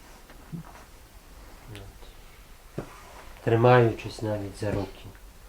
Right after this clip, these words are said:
да, можете дійсно, так як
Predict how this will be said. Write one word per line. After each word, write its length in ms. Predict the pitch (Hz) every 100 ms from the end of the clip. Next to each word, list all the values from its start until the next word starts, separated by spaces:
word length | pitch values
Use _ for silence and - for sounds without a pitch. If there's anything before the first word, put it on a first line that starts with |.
| - - - -
да, 280 | 104 104 104 107
можете 560 | 110 110 107 107 101 - - - - - - 101
дійсно, 480 | 104 131 - 120
так 340 | 110 139 135 147
як 140 | 135